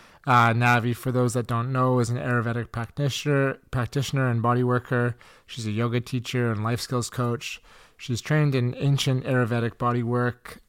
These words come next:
um, including foundational panchakarma therapies. Um, she's just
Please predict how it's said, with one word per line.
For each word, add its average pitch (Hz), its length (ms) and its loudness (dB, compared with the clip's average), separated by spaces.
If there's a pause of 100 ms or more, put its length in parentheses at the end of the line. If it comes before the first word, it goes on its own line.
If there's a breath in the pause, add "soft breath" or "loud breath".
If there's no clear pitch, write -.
(100)
um, 110 760 -2
including 120 640 0
foundational 117 800 -4 (560 loud breath)
panchakarma 147 800 2
therapies. 139 920 0
Um, 113 760 0
she's 131 300 -4
just - 440 -4